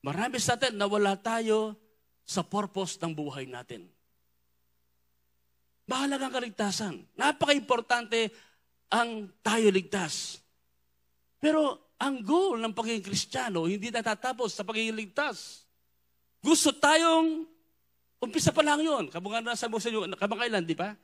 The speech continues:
Yung salvation, starting lang yan eh. Kasi kung yung pinaka-purpose, salvation, oh, ligtas na yan, kunin na, dali na sa langit. Ang isa sa pinaka-purpose ng Ama, maging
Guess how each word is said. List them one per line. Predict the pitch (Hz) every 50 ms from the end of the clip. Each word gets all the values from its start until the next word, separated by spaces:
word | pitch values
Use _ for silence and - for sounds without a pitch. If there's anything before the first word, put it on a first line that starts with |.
| _ _ _ _ _
Yung | - 165
salvation, | - - 180 180 170 180 180 170 - - 202 196 175 135
starting | 113 - - 156 147 143 - - 160 143
lang | 135 131 131 156
yan | 214 220 175 113
eh. | 104
Kasi | - 147 156 - 202 185 185 185 180 _ _ _ _ _ _ _ _ _ _ _ _
kung | _ - 262 269 262 254 247 233
yung | 220 233 233 226 233 208 196 _
pinaka-purpose, | 240 226 220 214 220 208 - 339 349 349 - - - 156 147 -
salvation, | - 196 196 185 196 262 262 202 - - 123 113 107 110
oh, | 120 123 113 120
ligtas | 143 139 170 165 - -
na | 226 240 208
yan, | 139 117
kunin | - 143 147 156 190 214
na, | 226 233 185
dali | - - 139 139 147
na | 147 160
sa | - 175 165
langit. | 190 185 - 185 165 - - _ _ _ _ _ _ _ _ _ _ _ _ _ _ _ _ _ _ _ _ _ _ _ _ _ _ _ _ _ _ _ _ _ _ 226
Ang | 277 311 - - _ _
isa | - 277 - - -
sa | -
pinaka-purpose | 285 - - 302 294 269 254 - - 339 339 - - 339 - - - 302
ng | 294 - 269
Ama, | 247 175 135 123 127 127 - _ _ _ _ _ _ _ _ _ _ _ _ _ -
maging | - 156 151 170